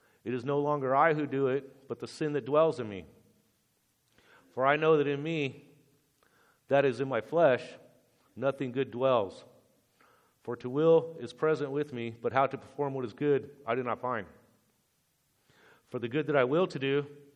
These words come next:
I do not do. But the evil that I will not to do, that I practice. Now if I will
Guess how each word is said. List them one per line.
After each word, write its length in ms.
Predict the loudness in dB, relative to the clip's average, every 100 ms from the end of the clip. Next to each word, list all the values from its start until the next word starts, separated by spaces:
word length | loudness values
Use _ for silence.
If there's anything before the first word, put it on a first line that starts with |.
| -4
I 100 | -2
do 100 | 0
not 200 | 0 0
do. 240 | 0 -2 -6 -20 _ _ _ _ _ _ -12
But 100 | -8
the 80 |
evil 260 | -6 -2 0
that 80 | 2
I 100 | 2
will 200 | 0 0
not 240 | 0 0
to 80 | -4
do, 300 | -4 -4 -6 -10 -2
that 160 | 2 2
I 60 |
practice. 640 | 2 2 2 0 -12 -14 -20 _ _ _ -20 -20 _ -4
Now 180 | 0 0
if 140 | 2
I 160 | 2 2
will 400 | 2 -2 -2